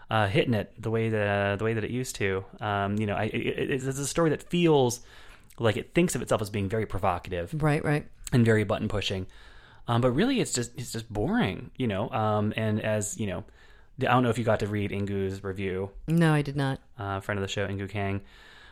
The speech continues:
Speaker 1: uh, wrote a review of it where she basically was like, "Oh, wow, like,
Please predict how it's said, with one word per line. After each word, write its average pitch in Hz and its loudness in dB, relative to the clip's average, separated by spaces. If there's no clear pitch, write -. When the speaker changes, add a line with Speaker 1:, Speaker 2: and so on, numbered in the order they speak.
Speaker 1:
uh, 101 4
wrote 120 6
a 113 2
review 101 0
of 98 0
it 98 0
where 101 0
she 117 -4
basically 110 -2
was 107 -2
like, 110 -4
"Oh, 123 2
wow, 117 4
like, 101 -2